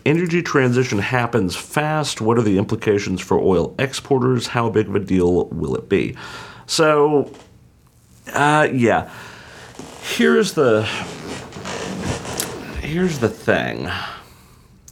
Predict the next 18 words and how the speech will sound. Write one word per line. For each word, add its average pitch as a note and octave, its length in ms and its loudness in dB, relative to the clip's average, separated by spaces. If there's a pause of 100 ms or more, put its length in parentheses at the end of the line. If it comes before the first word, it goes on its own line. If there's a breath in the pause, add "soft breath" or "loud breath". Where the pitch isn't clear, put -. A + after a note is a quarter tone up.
(140)
Energy A#3 300 4
transition G#2+ 600 4
can't A2+ 320 0
just G2+ 200 0
happen E2+ 280 0
overnight. C#2+ 480 -4 (380)
Um, F2 560 2 (2500 soft breath)
if C3+ 140 4
it A2+ 120 2
were F3+ 180 2
to, B2 460 2
so, A2+ 300 2
right, F#2+ 380 0
it G2+ 80 0
just C3 180 2
can't F#2+ 160 2
happen F#2 220 0
overnight. C2 460 -4